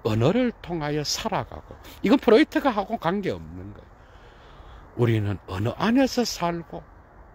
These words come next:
그리고 언어를 통하여 웃을 수 있으며, 우리는 언어를 통하여 무의식적 욕망도 해소할 수 있다는. 여러분, 행복한 하루 되십시오.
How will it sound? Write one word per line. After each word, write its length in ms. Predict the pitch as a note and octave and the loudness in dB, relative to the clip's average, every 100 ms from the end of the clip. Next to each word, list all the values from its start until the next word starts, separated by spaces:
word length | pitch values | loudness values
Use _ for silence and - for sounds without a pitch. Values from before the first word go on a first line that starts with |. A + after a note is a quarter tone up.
| - - - - - | -20 -20 -20 -20 -4
그리고 360 | C3 A#2 G2+ - - | 0 0 -2 -8 -4
언어를 420 | G#2 G2 F#2+ F2 - | -2 -2 -4 -6 -10
통하여 500 | - A#3 G#3+ G#3+ G#3 - | -10 -4 -2 0 0 0
웃을 300 | B3 - C4+ | 0 2 2
수 200 | - C3 | 0 -2
있으며, 560 | A2 - B2 G2+ F2+ - - - - - - - - - - - | -2 0 0 0 -2 -8 -16 -20 -20 -20 -20 -20 -20 -20 -10 -2
우리는 500 | B2 G2+ F2 E2 D2+ - - - - - - - - - | 0 0 -2 -8 -12 -16 -20 -20 -16 -14 -14 -18 -18 -12
언어를 460 | - G2 B2 B2+ A2+ - | -4 2 2 2 0 -6
통하여 480 | - F2 F2 E2+ D#2 | -10 -6 -6 -8 -8
무의식적 840 | G2 A#2+ F3+ A3+ - - - D#3 A2+ | -2 0 0 0 -4 -6 -6 -4 -4
욕망도 560 | A2 A2+ A#2 A2+ A2+ | -4 -2 -2 -4 -6
해소할 360 | F2 F2 F#2+ G2 | -8 -8 -8 -8
수 180 | - - | -10 -14
있다는. 320 | - - D#2+ - - - - - - - - - - - - - - - - - - - E3 | -16 -14 -14 -16 -20 -20 -20 -20 -20 -20 -20 -20 -14 -14 -14 -14 -12 -10 -12 -14 -16 2 8
여러분, 260 | G#3 G3 | 8 8
행복한 600 | F3+ D#4 D#4+ D4 - G#3+ | 8 8 8 6 4 0
하루 220 | E3+ D3 | 2 0
되십시오. 500 | C#3+ B2+ - - - | -2 -4 -6 -12 -12